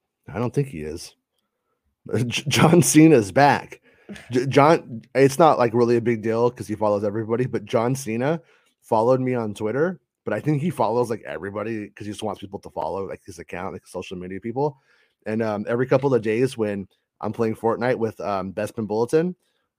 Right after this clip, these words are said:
we'll, like, say, "Hey, Bespin, Penny's not playing. We gotta, we gotta s-," or, or, "Hey, John Cena, you wanna play Fortnite?"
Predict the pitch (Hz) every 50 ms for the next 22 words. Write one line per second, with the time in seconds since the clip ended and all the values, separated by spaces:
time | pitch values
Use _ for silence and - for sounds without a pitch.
0 | _ - 113 117 110 101 98 98 - - 117 107 110 135 143 135 113 87 - 127
1 | 139 147 - - - 113 95 87 - - 123 123 123 120 104 120 127 117 107 -
2 | 135 139 147 131 123 120 107 - - 104 113 117 117 113 110 120 117 120 113 110
3 | - - 117 - - 110 120 - - 117 120 107 95 - 139 139 131 120 110 135
4 | 135 135 131 - - 147 151 139 113 101 107 107 107 101 - - 117 117 110 -
5 | - 120 120 113 139 143 165 170